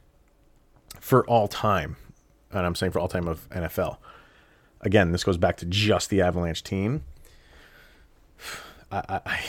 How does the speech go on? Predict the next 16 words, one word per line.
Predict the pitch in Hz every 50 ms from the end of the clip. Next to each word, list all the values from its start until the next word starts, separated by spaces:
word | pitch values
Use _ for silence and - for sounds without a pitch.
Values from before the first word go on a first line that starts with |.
| - - - - -
man, | 101 98 98 90 - - - - -
I | 90 95 95
think | - - 120 110 -
you | 104 98
have | 90 95 98 107 -
to. | - - 90 85
I | 87
mean, | 90 90 90
you, | 92 92 95
you | - 92 98 92
could | - - - - - - - - 113 113 113 117 - 117 120 117 - - - - - - - - - - - - - - - - - -
make | 107 107 104 113
a |
case | - - 113 113 110
for | - 104 101
Tanguay. | - - - 104 104 110 117 127 147 160